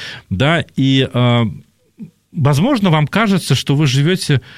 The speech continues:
ну, э, какой-то вот даже не своей жизнью, и что ваша жизнь, она начнется когда-то еще. И вот человек вот находится в раздраве, человек находится вот в таком состоянии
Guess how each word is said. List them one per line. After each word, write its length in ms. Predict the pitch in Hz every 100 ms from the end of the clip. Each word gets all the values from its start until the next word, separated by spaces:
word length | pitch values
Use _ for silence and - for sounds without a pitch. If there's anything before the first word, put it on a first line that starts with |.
| - - -
ну, 500 | 143 143 117 123 101
э, 60 | -
какой-то 380 | 139 190 -
вот 100 | 147
даже 240 | 127 151 135
не 80 | 139
своей 340 | - 147 147
жизнью, 540 | 131 139 120 92 90
и 40 | 98
что 200 | - 156
ваша 220 | 165 160
жизнь, 240 | 151 190
она 120 | 147 151
начнется 420 | 151 180 156 156
когда-то 580 | 156 135 131 165 - 107
еще. 500 | 98 - 107 82 - - - - 135 123 98 - _
И 60 | 135
вот 280 | 165 - - _ -
человек 220 | - 196
вот 140 | 185 160
находится 420 | 156 165 - 135
в 60 | 127
раздраве, 640 | 135 120 131 117 101 80
человек 220 | - 143
находится 560 | 135 127 143 139 - 117
вот 220 | 110 -
в 240 | - 107 -
таком 320 | 120 139 139
состоянии 920 | - 120 - 127 135 151 143 135 107